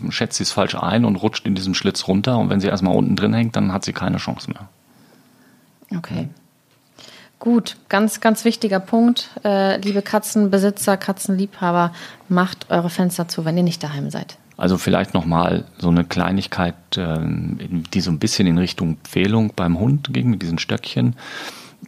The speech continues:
Speaker 1: Ist jetzt keine richtige Gefahr, haben wir bei der Ersten Hilfe auch schon mal kurz angesprochen. Einfach so ein Stock, der irgendwo im Rachen quer sitzt. Ja, das ist jetzt auch nichts Schlimmes, aber das ist sicherlich was, was man häufiger begegnet. Ganz, mm, ja, lustig ist jetzt nicht das richtige Wort.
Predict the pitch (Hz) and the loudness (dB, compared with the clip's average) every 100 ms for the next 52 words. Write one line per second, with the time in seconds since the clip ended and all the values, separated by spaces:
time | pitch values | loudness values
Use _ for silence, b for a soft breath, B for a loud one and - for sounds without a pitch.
0 | - - - - - 85 92 95 98 90 | -10 -6 -2 -2 2 2 2 2 2 4
1 | 87 - 104 113 101 98 90 87 85 82 | 2 2 2 2 2 2 2 2 2 2
2 | 85 - 92 113 117 101 104 95 95 - | 0 0 2 2 2 0 0 -2 -2 -2
3 | 92 87 - 85 85 85 90 90 87 - | -2 -2 -4 -4 -2 -2 -2 -2 -2 -2
4 | 95 95 95 90 90 85 82 85 87 82 | -2 0 0 0 2 2 0 0 -2 0
5 | 92 98 101 113 - - - - - 90 | 0 0 0 0 -2 -2 -6 -6 -2 0
6 | 82 - - - - - - 87 - - | -2 -4 -4 -4 -4 -8 -10 -10 -8 -8
7 | - - - 104 120 - 117 87 85 98 | -4 -2 2 2 2 0 -2 -2 -2 -2
8 | - 92 87 87 82 80 - 82 90 - | -2 0 0 -2 -4 -2 -2 0 -2 -4
9 | 101 101 92 101 B B B B B B | -6 -6 -6 -6 B B B B B B
10 | 95 82 92 101 - - - 98 107 - | 0 2 2 2 0 -6 -14 -12 -10 -6
11 | 98 95 90 82 B B - 87 87 - | -4 -2 -2 -6 B B -14 -8 -8 -10
12 | - 139 143 147 123 113 98 - 98 - | -4 0 2 2 2 2 2 0 0 0
13 | - 95 - 85 87 85 | -2 -4 -4 -2 0 0